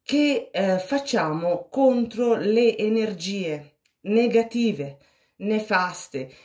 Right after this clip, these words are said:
e sempre purtroppo circolanti, eh, derivanti dal vampirismo.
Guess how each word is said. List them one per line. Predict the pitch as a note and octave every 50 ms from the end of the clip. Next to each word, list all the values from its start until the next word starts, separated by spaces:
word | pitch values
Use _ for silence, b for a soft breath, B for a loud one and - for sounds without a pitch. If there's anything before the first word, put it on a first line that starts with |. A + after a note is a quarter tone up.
| B B B
e | - A3
sempre | A#3+ A#3+ - C#4 C4 B3 A3+ - - F#3+ F#3 F3+ F3+
purtroppo | - G#3 G#3 - - A3+ G#3 F#3+ - - - - D3+ D3
circolanti, | - - - A3+ G#3+ G#3+ G#3+ - F#3+ F3+ E3+ C3+ C3+ C3+ C#3 C3+ C3+ D#3 E3 D#3+ D3+ B B B B B B B B B
eh, | - F3 F3 E3+ E3 E3 D#3+ D#3+ D#3 D3 - F3
derivanti | E3+ E3 C4 C#4+ C#4+ C4+ B3+ B3+ G3 B3 A#3+ G#3+ F3+ D#3+ D#3 C#3+ D3 - - D#3+ D#3 D3+ b b b b b b b -
dal | E3+ D#3+ A3+ A#3 B3 A#3 A3 G3
vampirismo. | F3 F#3 B3 B3+ B3+ B3 A3+ - B3+ C4 A#3 F#3 E3+ D3 C3+ - D3+ C3+ C3+ C3+ C#3 C#3 -